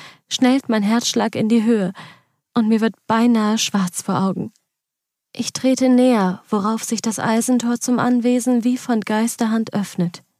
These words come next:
Unwillkürlich straffe ich meine Schultern und senke demütig meinen Blick. Von diesem Moment an funktioniert mein Körper wie im Autopilotmodus. Mechanisch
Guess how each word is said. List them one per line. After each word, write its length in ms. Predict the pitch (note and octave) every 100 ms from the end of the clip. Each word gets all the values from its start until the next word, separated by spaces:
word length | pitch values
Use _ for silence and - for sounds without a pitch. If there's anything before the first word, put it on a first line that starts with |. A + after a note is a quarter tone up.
| _ _ _ _ _ _ _ _ -
Unwillkürlich 840 | B3+ B3+ A3 G#3+ A#3 G#3+ G#3 -
straffe 380 | - G#3 G3+ -
ich 160 | F#3+
meine 240 | G#3 F#3+ G3
Schultern 480 | - A#3+ A#3 F#3+ F#3 - _ _ _ -
und 160 | A#3+
senke 300 | A3+ A#3 A#3+
demütig 600 | A#3+ A#3+ A#3 G#3+ G#3 G3+
meinen 260 | G3+ G3 F#3
Blick. 320 | F#3 F3+ - _ _ _ _ _ _ _ _ _ _ _ _
Von 240 | - A#3 G#3
diesem 340 | A3 B3 C4
Moment 380 | G#3+ F#3+ A3+ A#3
an 260 | A3+ A3 A3+ _ _ _ _
funktioniert 600 | - A3+ - G#3+ G#3 B3+
mein 160 | G#3 G3+
Körper 440 | G3 G#3+ G#3+ A#3
wie 80 | A3
im 120 | A3+
Autopilotmodus. 1200 | A3+ A3+ A#3 G3 F#3 F3 F3 - F3 F3 F3 - - _ _ _ _ _ _ _ _ _
Mechanisch 720 | G3+ F#3+ G3 F#3+ G3+ A#3+ B3